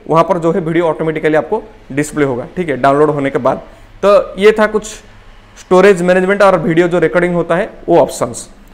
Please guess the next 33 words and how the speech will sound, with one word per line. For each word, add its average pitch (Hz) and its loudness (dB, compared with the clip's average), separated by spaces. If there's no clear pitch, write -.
अब 214 6
आता 214 4
है 214 6
हमारा 208 4
second 165 -2
playback। 165 4
देखो 175 0
यहाँ 170 2
पर 247 2
क्या 220 4
है, 233 0
आप 196 4
किसी 208 -2
भी 247 2
time 214 2
पर 226 2
अगर 220 2
कुछ 214 -2
आपको, 214 2
अ, 151 2
क्योंकि 226 0
देखो 175 2
इस - -10
camera 185 0
पर 196 -2
आपको 190 -2
एआई 185 2
human 170 -4
detection 165 -6
मिल 147 -4
जाती 131 -6
है। 117 -12
So 196 -6